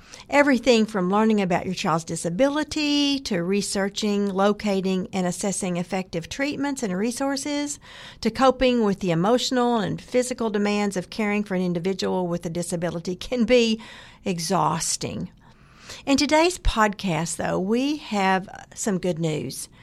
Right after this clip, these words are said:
You can be a great advocate for your child even when you don't <laughs> know everything. And isn't that great news? Because the pressure is off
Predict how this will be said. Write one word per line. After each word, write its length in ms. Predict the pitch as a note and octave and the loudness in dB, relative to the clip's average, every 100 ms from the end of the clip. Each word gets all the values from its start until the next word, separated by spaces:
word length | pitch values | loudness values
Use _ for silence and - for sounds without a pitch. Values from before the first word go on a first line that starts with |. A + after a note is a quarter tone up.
| - - | -20 -4
You 200 | - B3 | 2 2
can 720 | B3 C4 C#4 G#3 F3 E3 F#3 - - - | 0 2 4 6 2 -2 -4 -8 -18 2
be 160 | A3 | 4
a 60 | F#3 | 4
great 340 | F3 F#3+ G#3 - | 2 0 0 0
advocate 540 | G3 F#3 F3 - F#3+ | 0 0 -2 -4 -4
for 80 | - | -4
your 180 | F3 F#3+ | -4 -2
child 480 | F#3 G3 E3 E3 E3 - | -2 -2 0 -2 -4 -2
even 420 | C4 D4 D#4 B3 | 0 0 0 0
when 260 | G#3+ G3+ F#3+ | 2 2 2
you 220 | E3+ B3 | 2 0
don't 580 | G3 A#3 F#3+ F3+ - - C4+ | 4 4 6 2 -2 -8 0
<laughs> 100 | B3+ | 2
know 220 | C#4 A#3 | 4 4
everything. 720 | F3+ E3+ F3 D#3+ E3 D#3 F3+ G3 - - - - _ | 4 2 0 0 -2 0 -2 -4 -10 -18 -18 -20 _
And 540 | C4 D4+ A3+ F#3 F#3+ A#3+ | 2 4 4 2 0 -4
isn't 540 | - C4+ C4+ - G#3 F3 | 0 2 2 -2 -6 -2
that 400 | F#3+ F3+ D3+ - | 2 2 0 -2
great 260 | F#3 F3+ | -2 -2
news? 300 | G3+ F#3 F3 | 0 0 -2
Because 580 | G#3+ B3+ D4 E4 C4+ - - - | -2 -4 2 4 2 0 -12 -12
the 80 | - | -10
pressure 420 | - D#4 C#4+ - | 0 2 4 4
is 140 | C4+ A3+ | 2 4
off 320 | F3 E3+ F3+ | 4 4 2